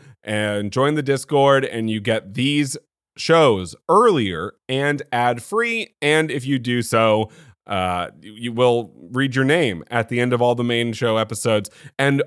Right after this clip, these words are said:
also, like, pretty cool this week, Adam has a very fun voice now,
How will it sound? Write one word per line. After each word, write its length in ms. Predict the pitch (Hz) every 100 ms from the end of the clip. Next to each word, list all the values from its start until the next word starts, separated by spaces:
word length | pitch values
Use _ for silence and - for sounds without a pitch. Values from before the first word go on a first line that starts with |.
| -
also, 360 | 143 160 165 139
like, 320 | 127 113 _ _ _
pretty 180 | - 196
cool 240 | - 156
this 260 | 135 117 -
week, 420 | 170 180 170 - _ _ -
Adam 440 | 123 127 151 151
has 160 | 139 117
a 40 |
very 300 | 104 110 110
fun 440 | 101 - 113 110 107
voice 380 | 92 98 131 156
now, 340 | 165 170 175